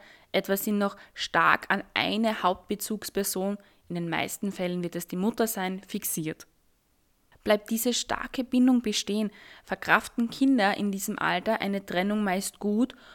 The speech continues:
und akzeptieren auch eine neue sekundäre Bezugsperson recht bald. Die Aufgabe eines Stiefelternteils ist auf keinen Fall einfach.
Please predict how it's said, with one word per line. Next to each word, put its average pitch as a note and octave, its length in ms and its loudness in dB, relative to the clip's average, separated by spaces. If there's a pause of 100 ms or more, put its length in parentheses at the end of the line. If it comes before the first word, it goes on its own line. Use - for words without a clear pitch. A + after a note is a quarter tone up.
und - 180 -2
akzeptieren A3 720 0
auch G#3 140 2
eine G3 200 0
neue F#3+ 440 0
sekundäre G3 720 0
Bezugsperson F#3+ 1000 -6
recht - 280 -4
bald. - 340 -4 (800)
Die - 140 -6
Aufgabe A3+ 680 4
eines F#3 260 -4
Stiefelternteils F#3 1160 -4
ist - 160 -10
auf G3 140 -10
keinen F#3+ 320 -2
Fall F3 200 -4
einfach. - 520 -10